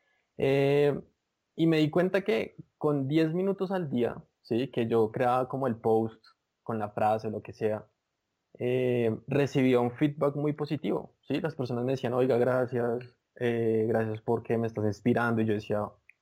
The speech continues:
"Oiga, pero el, mi, mi, una, una pequeña parte de mi día, eh, está impactando, y todo el resto del día que estoy trabajando como, como burro, realmente no me hace feliz porque no sentía que estaba impactando como, como lo quería hacer".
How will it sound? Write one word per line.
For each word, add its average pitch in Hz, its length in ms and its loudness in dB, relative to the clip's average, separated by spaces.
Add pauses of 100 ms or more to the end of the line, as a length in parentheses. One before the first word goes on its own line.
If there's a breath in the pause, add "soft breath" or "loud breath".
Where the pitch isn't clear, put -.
(220)
"Oiga, 113 400 0
pero 107 220 -6
el, 107 240 -10 (280)
mi, 127 400 -2
mi, 131 340 -2 (440 loud breath)
una, 143 380 2
una 156 400 -2
pequeña 156 460 -2
parte 156 280 -4
de 151 60 -4
mi 156 180 -6
día, 123 340 -2 (600)
eh, 120 520 -2
está 123 200 -4
impactando, 123 920 -4
y 151 180 -6
todo 170 180 2
el 175 60 2
resto 180 300 -2
del 185 100 -2
día 135 240 -2
que - 80 -2
estoy 135 260 -6
trabajando 123 640 -4
como, 135 440 -4
como 107 200 -4
burro, 135 560 2
realmente 113 520 -2
no 127 100 -2
me 131 100 -4
hace 127 200 -4
feliz 117 440 -2
porque 127 440 -4 (100)
no 117 300 -2
sentía 123 600 0
que 135 100 -2
estaba 110 260 -6
impactando 117 680 -4
como, 127 340 -2
como 113 240 0
lo - 120 0
quería - 240 0
hacer". 190 340 -2